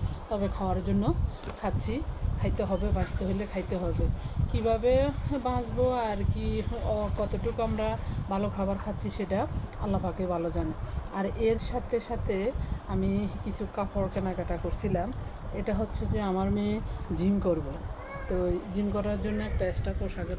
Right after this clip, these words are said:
প্রয়োজন হয়, যেটা আমরা নরমাল পোশাক ইউজ করি, এটাতে জিম করা যায় না। তো ওইখান থেকে, জিমের অফিস থেকে ওরা একটা, মানে, ড্রেস আমাদেরকে সি-, সিলেক্টেড করে দিছে।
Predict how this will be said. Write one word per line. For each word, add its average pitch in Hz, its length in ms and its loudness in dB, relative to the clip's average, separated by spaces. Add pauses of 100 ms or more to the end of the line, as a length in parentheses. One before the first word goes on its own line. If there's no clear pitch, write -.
প্রয়োজন 185 360 -2 (100)
হয়, 170 140 -2 (440)
যেটা 196 220 -2
আমরা 185 240 0
নরমাল 185 520 0
পোশাক 202 280 -2
ইউজ 202 180 0 (120)
করি, 208 180 0
এটাতে 196 420 0 (380)
জিম 208 160 2
করা 165 220 0
যায় - 160 0
না। - 300 -4 (220)
তো 196 60 4 (600)
ওইখান 214 280 2
থেকে, 247 380 4
জিমের 208 460 4
অফিস 208 380 2
থেকে 220 400 2
ওরা 196 320 2
একটা, 190 440 2 (220)
মানে, 175 320 2 (200)
ড্রেস 175 440 0
আমাদেরকে 185 500 2
সি-, 196 200 2
সিলেক্টেড 196 440 2 (100)
করে 196 220 2
দিছে। 214 280 2